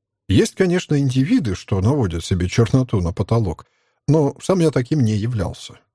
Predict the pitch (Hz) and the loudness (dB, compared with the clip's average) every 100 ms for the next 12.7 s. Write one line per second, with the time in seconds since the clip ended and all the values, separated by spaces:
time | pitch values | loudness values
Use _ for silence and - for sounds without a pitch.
0 | _ _ _ _ _ _ _ 117 135 156 | _ _ _ _ _ _ _ -2 2 2
1 | 226 208 160 - 160 156 180 196 147 202 | 2 0 0 -2 0 0 0 -4 -2 0
2 | 170 101 - 95 98 - 165 208 165 147 | 0 -2 -4 -4 -2 0 0 0 0 -2
3 | 90 78 - - _ _ _ _ 117 147 | -6 -10 -12 -20 _ _ _ _ 2 4
4 | 127 127 127 123 117 113 120 117 113 147 | 4 2 0 0 2 2 2 0 0 0
5 | 151 95 - 101 110 127 139 110 107 101 | -2 -4 -4 -2 0 2 2 2 0 0
6 | 104 151 131 135 160 - 101 90 85 92 | 2 2 0 -2 -2 -4 -2 -2 -2 -4
7 | 98 113 190 - _ _ _ 208 165 175 | -2 0 0 -4 _ _ _ 0 2 0
8 | - 147 131 107 160 147 117 92 127 143 | 0 2 2 2 0 0 0 0 0 0
9 | 143 127 - 110 123 135 95 - 90 90 | -2 -2 -2 0 2 2 0 -2 -8 -10
10 | 110 _ _ _ _ - 127 117 117 110 | -12 _ _ _ _ 2 4 4 4 2
11 | 131 117 - 104 110 127 110 - 92 92 | 0 -2 -4 -2 0 0 -2 -6 -4 -2
12 | 87 - 98 92 73 - | -4 -2 -2 -2 -4 -10